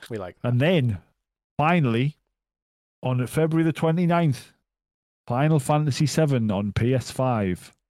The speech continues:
Speaker 1: Oh, the, the second part of the Rebirth thing.
Speaker 2: Mm-hmm.
Speaker 1: Ooh, that's gonna be big. Again,
Speaker 2: Yeah.
Speaker 1: it's not one that I'm personally into, but I know Lee,
Speaker 2: No.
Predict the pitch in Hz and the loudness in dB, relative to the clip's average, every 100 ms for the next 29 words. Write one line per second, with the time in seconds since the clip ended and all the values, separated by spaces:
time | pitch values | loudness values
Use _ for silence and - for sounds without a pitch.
0 | _ - 123 131 131 131 127 123 120 - | _ -8 -4 -4 -4 -2 -4 -4 -12 -6
1 | 127 - 120 - 117 110 113 104 110 113 | -6 -6 -10 -4 -4 -4 -8 -8 -8 -6
2 | 123 113 107 98 - - 104 95 95 - | -6 -6 -6 -6 -10 -12 -10 -10 -14 -18
3 | _ 165 131 120 120 - 123 135 151 - | _ -8 -4 -2 -2 -2 0 2 0 -6
4 | _ _ _ _ _ _ - 101 - 101 | _ _ _ _ _ _ -18 -18 -14 -14
5 | 95 92 95 90 90 - _ _ _ _ | -12 -14 -12 -12 -14 -18 _ _ _ _
6 | 110 110 131 135 131 - 101 95 - _ | -10 -6 -4 -4 -6 -2 0 0 -4 _
7 | 120 - 131 123 120 120 117 113 104 98 | -14 -10 -6 -4 -2 -4 -4 -6 -8 -10
8 | 101 120 131 135 131 - 139 127 131 - | -8 -8 -6 -6 -6 -8 -12 -10 -14 -12
9 | 147 156 123 110 107 107 113 113 107 104 | -8 -8 -6 -8 -6 -8 -6 -4 -4 -4
10 | 113 104 | -2 -2